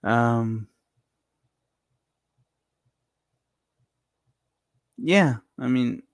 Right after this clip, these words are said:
who knows why people argue? The fact is, it's not so much important why you argue. What's important is how you handle the argument afterwards.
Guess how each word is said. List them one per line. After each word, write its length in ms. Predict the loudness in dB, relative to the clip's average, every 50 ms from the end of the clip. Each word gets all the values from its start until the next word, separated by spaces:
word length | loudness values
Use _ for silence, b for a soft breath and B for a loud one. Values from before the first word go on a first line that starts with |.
| _ -6
who 160 | -4 -2 0
knows 540 | 0 0 0 0 0 -2 -4 -6 -8 -16 b b b b b -12
why 360 | -4 0 0 2 2 0 -2
people 360 | -4 -6 -6 -4 -4 -4 -4
argue? 540 | -2 -2 -2 -2 -2 -4 -6 -10 -10 -12 -12 -16 _ _ _ _ _ _ _ _ _ _ _ _ _ _ _ _ _ _ _ _ _ _ _ _ _ _ _ _ _ _ _ _ _ -10
The 120 | -8 -4
fact 360 | 0 2 4 4 2 0 -2
is, 480 | -2 -2 -2 -2 -4 -8 -12 -16 -20 -20
it's 220 | -20 -20 -12 -6 -2
not 220 | 0 0 0 0
so 200 | -2 -2 0 0
much 360 | 2 2 0 -2 -4 -6 -8
important 720 | -8 -8 -8 -6 -4 -4 -2 -2 -4 -6 -8 -10 -10 -10 -12
why 420 | -12 -6 0 2 4 4 4 4
you 260 | 2 0 -2 -2 0
argue. 460 | 0 0 0 -2 -4 -8 -8 -8 -10 -12 b b b b b b b b b b b b _ _ _ _ _ _ _ _ _ _ _
What's 320 | -4 -4 -2 -2 -2 -2
important 540 | -4 -4 0 2 2 2 2 2 -2 -6 -8
is 160 | -8 -8 -4
how 160 | 0 0 2
you 260 | 2 0 0 -2 -4
handle 640 | -4 -4 -2 0 0 2 2 0 0 -2 -4 -6 -6 -8
the 260 | -6 -6 -2 0 0
argument 540 | 0 0 -2 -4 -8 -8 -8 -8 -8 -6 -6
afterwards. 800 | -6 -6 -6 -10 -12 -12 -10 -10 -10 -10 -12 -14 -16 _ _